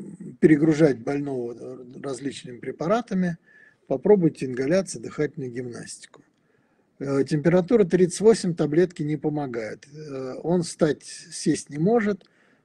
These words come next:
э, все сковано, я его потаскала, теперь мышцы ноют. Тринадцатое число. Тринадцатого. Надо при-, все-таки присоединять пред-, предни-, преднизолон, если завтра температура будет высокая. Антибиотики не рекомендуются.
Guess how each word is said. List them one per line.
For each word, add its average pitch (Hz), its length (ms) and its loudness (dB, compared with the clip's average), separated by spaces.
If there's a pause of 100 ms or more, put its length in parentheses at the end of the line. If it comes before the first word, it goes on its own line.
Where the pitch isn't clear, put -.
(120)
э, 139 240 -4
все 147 240 -2
сковано, 202 480 6
я 151 220 8
его 151 180 4
потаскала, 175 680 -6
теперь 165 300 -6
мышцы 143 400 -14
ноют. 110 360 -16 (140)
Тринадцатое 139 580 -14
число. - 480 -18 (960)
Тринадцатого. 143 720 -2
Надо 190 280 0
при-, 156 320 -2
все-таки - 360 -4
присоединять 143 640 0
пред-, 135 200 -4
предни-, 143 520 0
преднизолон, 156 840 6 (420)
если 170 260 2
завтра 151 400 0
температура 135 580 -2
будет 139 320 0
высокая. 120 520 -6
Антибиотики 143 540 -2
не 143 160 2
рекомендуются. 147 960 -2